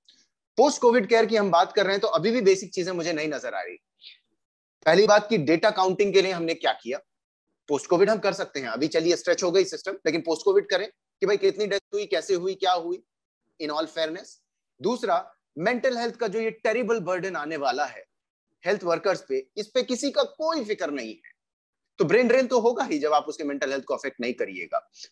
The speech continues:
और अगर वो रह गए, तो भी वो एक, एक, एक impaired system के साथ काम करेंगे, उनकी brain drain का क्या हमने फैसला लिया है? इतने बच्चे जो ऑर्फन हो रहे हैं, उनका हम क्या फैसला ले रहे हैं? और ये जो trauma society को हुआ है,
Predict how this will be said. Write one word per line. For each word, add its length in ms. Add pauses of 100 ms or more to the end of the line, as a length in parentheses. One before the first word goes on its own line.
और 100
अगर 200
वो 100
रह 260
गए, 220
तो 200
भी 120
वो 300
एक, 300
एक, 260
एक 220 (140)
impaired 400
system 340
के 120
साथ 160
काम 260
करेंगे, 340 (280)
उनकी 260
brain 300
drain 220
का 100
क्या 200
हमने 220
फैसला 340
लिया 220
है? 100 (340)
इतने 320
बच्चे 460
जो 120
ऑर्फन 540
हो 160
रहे 240
हैं, 200 (300)
उनका 260
हम 240
क्या 160
फैसला 340
ले 160
रहे 120
हैं? 180 (480)
और 140
ये 140
जो 120 (420)
trauma 400
society 500
को 180
हुआ 260
है, 380